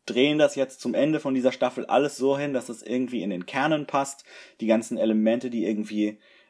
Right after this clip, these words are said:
äh, nicht mit der Zeitlinie vereinbar sind, die, äh, erklären wir ab jetzt als streng geheim.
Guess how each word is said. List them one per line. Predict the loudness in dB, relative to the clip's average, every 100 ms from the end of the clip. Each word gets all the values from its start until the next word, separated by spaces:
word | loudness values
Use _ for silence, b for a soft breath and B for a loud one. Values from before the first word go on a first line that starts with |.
| b
äh, | 2 4
nicht | 4 2 0 -2
mit | 2
der | 2
Zeitlinie | 4 2 2 0 0 2 2
vereinbar | 2 2 2 4 4
sind, | 2 0 -2 -4
die, | 0 4 4
äh, | 4
erklären | 2 2 2 0 -4 0 2 2
wir | 2 0
ab | 0
jetzt | -4 -4
als | -6 -4
streng | -6 -2 0 2
geheim. | 0 2 0 0